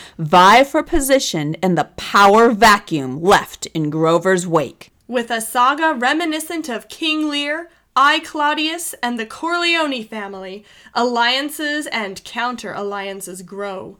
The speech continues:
Speaker 2: See the story unfold, the double crossings, the tale of intrigue, rumors, and mistaken identity as the former ruling cat's doppelgangers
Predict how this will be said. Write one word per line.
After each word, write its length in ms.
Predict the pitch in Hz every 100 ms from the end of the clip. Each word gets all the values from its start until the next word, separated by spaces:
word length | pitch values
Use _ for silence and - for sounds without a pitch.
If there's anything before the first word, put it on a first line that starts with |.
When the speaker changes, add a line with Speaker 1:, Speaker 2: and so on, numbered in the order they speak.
| _ _ _ -
Speaker 2:
See 340 | - 294 320
the 140 | 359
story 560 | 311 - 277 285 330 349
unfold, 800 | 302 311 311 311 254 240 165 156 _ -
the 120 | 233
double 460 | 180 247 247 285
crossings, 800 | 285 - 254 254 - 175 - - _ -
the 100 | 226
tale 520 | - 226 226 240 247
of 140 | 240 -
intrigue, 680 | 240 247 226 202 170 139 _
rumors, 640 | 202 196 269 294 240 120 -
and 260 | 240 233 214
mistaken 720 | 214 - - 269 320 330 302
identity 920 | 269 269 269 269 285 214 190 151 - - - -
as 240 | 226 220 220
the 160 | 214
former 540 | 214 247 247 294 330 294
ruling 540 | 226 285 285 302 294
cat's 380 | - 254 262 208
doppelgangers 920 | 202 240 - 196 196 190 196 196